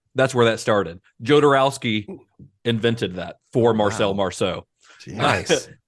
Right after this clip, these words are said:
Speaker 1: Yeah, it's, it's a great, uh, I'll try to put it in the show notes if I can remember. I'll put both of those, the, the Mask Maker and The Cage, in the show notes if I can remember to do so, 'cause they're both very good. The Mask Maker is a,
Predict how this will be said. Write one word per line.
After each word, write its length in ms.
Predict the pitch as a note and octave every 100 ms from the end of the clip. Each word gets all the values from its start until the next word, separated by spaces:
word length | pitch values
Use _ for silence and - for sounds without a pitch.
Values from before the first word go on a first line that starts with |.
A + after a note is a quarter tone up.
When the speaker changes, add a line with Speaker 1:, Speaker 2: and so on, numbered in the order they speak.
| -
Speaker 1:
Yeah, 180 | C#3 A#2+
it's, 200 | D#3 F#3
it's 160 | E3+
a 60 | F3
great, 340 | C#3 F3 F3 F3
uh, 240 | C#3 C3 C#3+
I'll 120 | F#3
try 120 | A3
to 80 | G#3+
put 140 | G3+
it 20 |
in 80 | E3
the 80 | C3+
show 180 | D3 C3+
notes 240 | A#2+ A2
if 80 | -
I 100 | A2
can 80 | A2
remember. 340 | A2 A#2+ A2+
I'll 60 | A#2+
put 160 | D3+ A#2
both 180 | B2+
of 80 | A#2
those, 220 | A2 G#2+
the, 160 | A#2+ A2 - - -
the 80 |
Mask 320 | B2+ B2+ B2 B2+
Maker 380 | A#2 A#2 A2
and 580 | A2+ A2+ A2+ A2 G#2+ G#2 - _ _ A#2
The 100 | A#2
Cage, 360 | C3+ A2 G2+
in 80 | A2
the 80 | G#2
show 220 | - A2
notes 260 | G#2 G2 -
if 80 |
I 80 | G#2
can 160 | G2 G2+
remember 300 | G2+ G2+ F#2+
to 100 | F#2+
do 220 | G2 G#2
so, 200 | - G2
'cause 120 | G#2
they're 100 | A#2
both 240 | B2+ G#3 B2+
very 240 | B2+ A#2
good. 220 | G#2 C3
The 80 | A2
Mask 320 | A2 D#3 -
Maker 380 | D3 A#2 A#2+ G#2+
is 400 | A2 A2 G#2 G2 - _ _ _ _ _
a, 100 | -